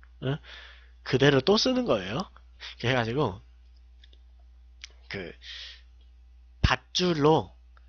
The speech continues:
그 쇠가죽을 쫙 묶어요. 그래서 그거를 댐 쌓아서 막아놓고,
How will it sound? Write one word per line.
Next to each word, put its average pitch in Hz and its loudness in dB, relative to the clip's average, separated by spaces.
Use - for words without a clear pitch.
그 - -4
쇠가죽을 285 4
쫙 - -4
묶어요. - -2
그래서 110 -2
그거를 110 -2
댐 202 -2
쌓아서 156 0
막아놓고, 180 -10